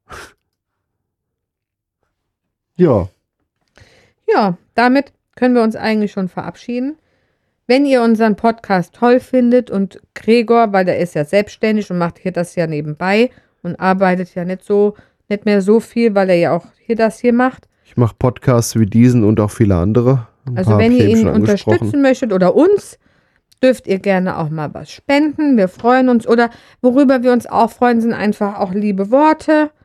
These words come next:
Speaker 2: Das finde ich ist auch immer schön.
Speaker 1: Aber von lieben Worten kann ich mir keine Mettbrötchen kaufen in Mettmann, die es nicht gibt.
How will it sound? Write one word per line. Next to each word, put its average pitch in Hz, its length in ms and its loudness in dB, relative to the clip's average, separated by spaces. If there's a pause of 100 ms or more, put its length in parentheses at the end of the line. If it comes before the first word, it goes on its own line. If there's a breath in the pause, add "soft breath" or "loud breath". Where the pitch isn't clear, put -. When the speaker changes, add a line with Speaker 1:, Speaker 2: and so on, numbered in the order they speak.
(380)
Speaker 2:
Das 226 200 -2
finde 226 240 2
ich 208 80 0
ist 190 180 -4
auch 247 180 2
immer 233 360 0
schön. 233 560 2 (580 soft breath)
Speaker 1:
Aber 117 160 2
von 120 220 0
lieben 110 320 2
Worten 104 320 2
kann 120 160 0
ich 120 160 -2
mir 120 80 0
keine 113 260 0
Mettbrötchen 107 640 -2
kaufen 98 400 -2
in 90 120 -4
Mettmann, 92 380 -4
die 98 80 -14
es - 120 -20
nicht 107 240 -14
gibt. - 300 -18